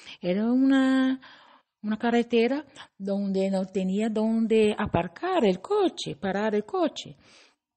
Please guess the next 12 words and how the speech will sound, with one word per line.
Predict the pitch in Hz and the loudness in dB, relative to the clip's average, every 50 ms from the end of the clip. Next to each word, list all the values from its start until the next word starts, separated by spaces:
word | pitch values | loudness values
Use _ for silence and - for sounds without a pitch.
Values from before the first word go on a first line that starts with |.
| _ _ _ - - _ - | _ _ _ -14 -14 _ -6
Y | 190 175 180 185 175 170 | -4 -2 0 2 4 2
ella | 175 190 202 - | 2 2 0 -4
sabía | - 311 311 254 226 247 247 240 | -4 -4 -2 0 2 2 2 2
que | 240 - 240 233 226 220 | 0 0 2 2 2 2
atrás | 214 226 226 - 220 208 214 247 302 - - - - - - - | 0 -2 -4 -4 -4 -2 0 -2 -2 -4 -8 -16 -18 -14 -6 0
venía | 220 220 208 208 214 214 214 214 208 202 202 202 208 208 - - - - - - | 2 2 4 4 4 4 4 6 6 6 6 4 2 -2 -6 -14 -20 -20 -10 -2
otros | - 202 214 214 - 202 214 - - | 0 2 2 2 0 -4 -6 -6 -4
coches | - 240 262 285 277 - - 269 262 262 262 262 - - - - - - | -2 0 0 0 -2 -2 0 2 2 2 0 -2 -10 -18 -18 -18 -16 -10
y | - 185 175 170 | -4 0 0 2
ella | 175 214 | 0 0
se | 208 - 302 | -2 -4 -8
puso | 302 - - 277 277 262 - - - 277 269 262 262 269 269 269 | -8 -6 -8 -8 -8 -8 -12 -10 -4 0 2 4 4 4 4 4